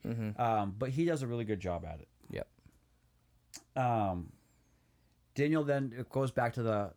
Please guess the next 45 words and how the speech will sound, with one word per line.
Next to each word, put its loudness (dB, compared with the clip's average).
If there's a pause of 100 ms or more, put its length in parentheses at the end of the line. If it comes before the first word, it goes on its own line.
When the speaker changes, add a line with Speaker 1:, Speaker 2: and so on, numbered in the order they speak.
(920)
Speaker 2:
so 0
I'm 2
saying 2
this 4
is 0
a 2
pretty, 0
this 0
is -6
a -4
pretty 0
quick -2
episode 0
because -2
it's -6
literally 2 (500)
these 2
two 0
scenes 0 (280)
just -2
back 2
and -2
forth. -2 (340)
Speaker 1:
Yep. -2 (100)
Speaker 2:
It's -6
the -4
board 2
meeting 2
and 2
the -2
date. 0 (100)
Board 0
meeting, 2
date. 0
Board 0
meeting, 0
date. -2
Daniel 0
comes 0
back 2
out, 2 (920)
and 2 (100)
he 0
is -2 (200)
mad. -4